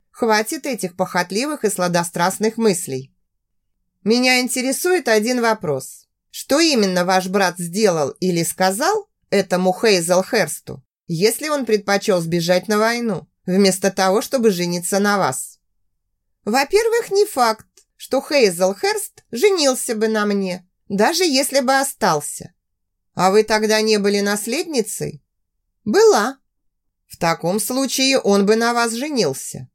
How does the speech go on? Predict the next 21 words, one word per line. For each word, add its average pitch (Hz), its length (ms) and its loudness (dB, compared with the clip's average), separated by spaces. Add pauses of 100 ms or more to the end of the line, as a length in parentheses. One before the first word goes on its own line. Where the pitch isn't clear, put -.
(600)
Как 196 200 0
только 247 340 0
слова 233 380 0
вылетели 196 540 0
у 196 100 4
него 208 300 6
изо 180 300 2
рта, 285 360 -4 (240)
Джошуа 202 600 2
понял, 254 420 0
что 175 240 0
они 180 200 0
звучат 180 640 -2
очень 180 420 2
оскорбительно. 214 960 -4 (440)
«Боже, 180 640 2
я 220 480 0
не...» 208 520 2 (960)
«Для 302 220 2
вашего 440 380 2
сведения, 226 800 -2